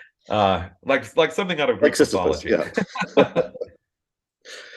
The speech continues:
Speaker 2: Well, we like to end every episode of Inside the Writer's Studio with the same ten questions. You should be able to answer each of them in just a few words, but hopefully they'll give us a little insight into you and into your writing. So if you're ready, we'll begin.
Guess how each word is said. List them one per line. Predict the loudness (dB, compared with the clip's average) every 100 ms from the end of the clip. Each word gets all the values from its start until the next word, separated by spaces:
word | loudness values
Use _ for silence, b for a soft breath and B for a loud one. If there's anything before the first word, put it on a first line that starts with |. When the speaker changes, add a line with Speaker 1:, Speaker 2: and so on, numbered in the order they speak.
| B _
Speaker 2:
Well, | 4 8
we | 8
like | 8 6
to | 4
end | 4 6
every | 4 6 6
episode | 4 4 6 6
of | 2
Inside | 0 2 4
the | 2
Writer's | 2 2 -2 -6
Studio | -6 -2 0 0
with | -2
the | -8
same | -4 -2 -2 -4 -8
ten | 0 0 2
questions. | 2 2 0 -8 -8
You | -10
should | -8 0
be |
able | 2 4
to |
answer | 2 0 0 -6
each | -6 -4
of |
them | -4 -2
in | -6
just | -8
a | -10
few | -4 -4
words, | 0 0 -2 -4
but | -8 -8 -4
hopefully | 0 2
they'll | 2
give | 2 -4
us | -4
a | -4
little | -4 -4
insight | -8 -4 0 0
into | -2 -6 -6
you | -2 -2 -2
and | -2 -2
into | -4 -4
your | -2
writing. | 0 0 -2 -8
So | -6
if | -4
you're | -2 0
ready, | 0 0
we'll | 0
begin. | -2 2 2 0